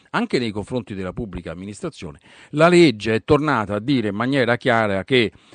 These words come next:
l'informazione è un bene comune, diciamo così, cioè è, è, ehm, un diritto, eh, eh,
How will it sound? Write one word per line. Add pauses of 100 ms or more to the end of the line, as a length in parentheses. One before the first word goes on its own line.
l'informazione
è
un
bene
comune,
diciamo
così,
cioè
è,
è,
ehm,
un
diritto, (300)
eh,
eh,